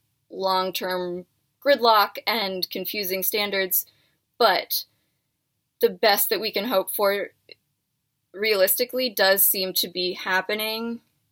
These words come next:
which is that they're getting a lot of fallout and backlash from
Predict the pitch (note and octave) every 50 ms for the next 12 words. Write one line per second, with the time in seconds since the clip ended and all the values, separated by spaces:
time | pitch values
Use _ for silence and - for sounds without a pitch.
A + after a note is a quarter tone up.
0 | _ _ _ _ _ _ - F#3+ G3+ - - F#3 F#3 F3 - G3 F#3 F3+ F3 -
1 | _ _ _ _ _ _ _ _ _ _ _ _ _ _ _ _ _ _ _ -
2 | - A3 F#3+ - G#3+ G3 G3 F#3+ F#3 F3+ F3+ F#3 F3+ F3+ F3 F3 F3 - - F#3
3 | F3 F3 F3+ F3+ F3 F3 - - G3+ G3 F3+ - - F3+ - - - - - A#3+
4 | - - - - - G3 F#3 F3+ F3+ F3 F3+ G3+